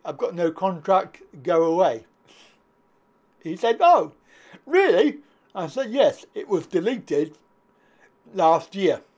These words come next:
or cancelled last year." I said, "I owe them nothing.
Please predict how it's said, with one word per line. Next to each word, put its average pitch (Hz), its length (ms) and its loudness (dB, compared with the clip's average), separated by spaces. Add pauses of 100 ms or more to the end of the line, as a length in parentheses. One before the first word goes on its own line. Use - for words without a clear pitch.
(520)
or 147 120 -12
cancelled 156 540 -4
last 151 320 0
year." 151 280 -6 (920)
I 156 100 -6
said, 165 180 2
"I 160 220 4
owe 269 140 2
them 151 220 -2
nothing. 254 500 -2